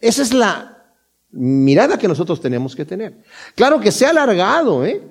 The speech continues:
Estos últimos tiempos se han alargado por dos mil años. Pero si ustedes ven las profecías y vemos la condición del mundo actual,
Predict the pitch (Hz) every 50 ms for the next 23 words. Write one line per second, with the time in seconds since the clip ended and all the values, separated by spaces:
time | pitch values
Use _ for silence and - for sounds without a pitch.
0 | - _ _ _ - 175 - - 208 185 - 269 254 277 233 220 175 - - 220
1 | 214 214 170 196 214 226 220 202 160 143 156 180 208 226 214 151 - - - 110
2 | 95 107 107 - 147 170 180 233 302 440 440 - - - - - - - _ _
3 | _ _ _ _ _ _ _ _ _ _ _ _ _ - - - - - - _
4 | - 190 190 180 - 190 175 - - 233 277 311 311 277 214 202 240 277 285 277
5 | 277 226 - - 208 175 151 - 151 127 - - 190 220 226 180 - - 165 160
6 | 220 262 320 262 254 254 214 - - 180 151 135 139 - - - 196 233 247 226
7 | 185 151 156 185 233 247 202 202 170 131 110 - - 143 117 127 165 254 311 311
8 | 175 - -